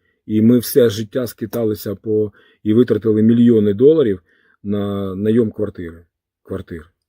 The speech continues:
Ну, принаймні сотні тисяч виходять за життя. Завжди. Навіть саме дешеве. Давайте пред'явимо борг батькам за те, що вони не дали.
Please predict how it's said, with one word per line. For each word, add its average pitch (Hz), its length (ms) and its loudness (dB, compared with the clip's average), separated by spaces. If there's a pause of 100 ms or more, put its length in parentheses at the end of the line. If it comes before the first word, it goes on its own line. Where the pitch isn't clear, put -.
(920)
Ну, 151 120 -2
принаймні 135 420 2
сотні 117 340 0
тисяч 95 520 -12
виходять 98 460 -8
за 98 120 -8
життя. 95 400 -12 (760)
Завжди. 95 540 -8 (680)
Навіть 120 460 0
саме 117 260 0
дешеве. 92 520 -10 (4000)
Давайте 139 380 0
пред'явимо 120 640 -4
борг 131 380 0
батькам 104 440 -14 (680)
за 95 160 -10
те, 156 160 -4
що 117 260 -6
вони 110 200 -2
не 107 120 -4
дали. 95 280 -10